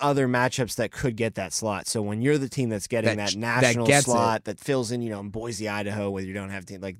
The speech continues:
Speaker 1: you fill in the slots where there's not teams' local markets. That's really the sign that you've arrived as a prominent
Speaker 2: Well
Speaker 1: team and a team that you want to put in front of your national audience. And it's not just the fact that they had success last year that helps that.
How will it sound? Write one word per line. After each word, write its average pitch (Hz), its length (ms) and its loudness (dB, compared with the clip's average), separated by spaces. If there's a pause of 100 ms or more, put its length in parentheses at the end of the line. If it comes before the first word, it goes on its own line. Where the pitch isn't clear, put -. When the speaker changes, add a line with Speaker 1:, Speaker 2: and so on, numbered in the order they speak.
Speaker 1:
you 113 120 -10
fill 139 280 2
in 127 80 0
the 113 80 -2
slots 113 340 0
where 110 120 -2
there's 98 180 -4
not 101 200 -6
teams' 101 300 -6
local 95 280 -2
markets. 90 600 -6 (640)
That's 120 220 -2
really 135 260 4
the 104 120 0
sign 101 320 -2
that 85 80 -8
you've 90 180 -4
arrived 90 420 -4
as 87 140 -8
a 85 60 -10
prominent 107 560 -2
Speaker 2:
Well 143 200 6
Speaker 1:
team 104 160 -2
and 92 120 -4
a 90 80 -8 (100)
team 143 220 0
that 104 160 -2
you 120 120 0
want 120 420 0
to 101 120 -12
put - 300 0
in 113 80 -10
front 120 240 -2
of 101 100 -4
your 101 220 -2
national 98 440 -4
audience. 85 520 -6
And 87 140 -10 (600)
it's - 200 -2
not 175 160 0
just 160 240 -2
the 135 40 -6
fact 123 200 -2
that 107 100 -10
they 113 100 -4
had 104 120 -4
success 95 440 -8
last 90 240 -6
year 98 100 -4
that 85 120 -8
helps 82 320 -10
that. 76 240 -12